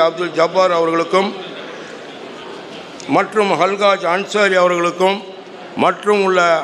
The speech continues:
அனைத்து நிர்வாகிகளுக்கும், நமது நிர்வாகத்தின் அழைப்பை ஏற்று வருகை புரிந்து சிறப்பித்த உலமா பெருமக்கள், முத்தவல்லிகள், சமுதாய பிரமுகர்கள், ஜமாத்தார்கள், ஈரோடு டவுன் ஹாஜி அவர்கள்,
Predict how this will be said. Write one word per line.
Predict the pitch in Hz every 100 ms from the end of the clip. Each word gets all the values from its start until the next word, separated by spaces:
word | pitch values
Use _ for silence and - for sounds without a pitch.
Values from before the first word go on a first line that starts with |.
| 131
அனைத்து | 151 190 190 196
நிர்வாகிகளுக்கும், | 175 190 196 190 175 170 175 175 170 - -
நமது | 147 160 156 151 170
நிர்வாகத்தின் | 190 208 214 208 208 208 190
அழைப்பை | 170 196 190 196 175
ஏற்று | 185 180 190
வருகை | 170 196 196
புரிந்து | 180 180 170 -
சிறப்பித்த | 175 185 185 - 165 147 131
உலமா | 156 185 190 185 180 -
பெருமக்கள், | 160 180 180 175 170 165 - -
முத்தவல்லிகள், | 160 165 202 185 175 160 160 165 160 165 165 156 160 - - - - -
சமுதாய | 160 196 196 196 202 202
பிரமுகர்கள், | 170 185 180 170 170 175 -
ஜமாத்தார்கள், | 139 180 196 190 180 170 160 156 160 - - - - - 156
ஈரோடு | 202 202 190 185 180 185
டவுன் | 185 175
ஹாஜி | 180 175 170 165
அவர்கள், | 170 170 165